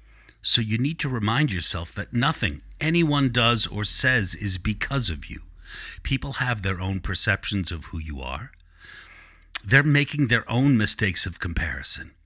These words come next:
and turning the mirror of how they feel about themselves onto you, which again has nothing to do with you. Once you release yourself from what anyone thinks of you,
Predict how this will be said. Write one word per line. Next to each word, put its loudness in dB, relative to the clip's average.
and 2
turning 2
the 4
mirror 0
of -6
how -8
they -4
feel -6
about -4
themselves -2
onto -6
you, -4
which -4
again 0
has -2
nothing -4
to -6
do -2
with -6
you. -14
Once 0
you -2
release 0
yourself -4
from -8
what -6
anyone 0
thinks -2
of -4
you, -2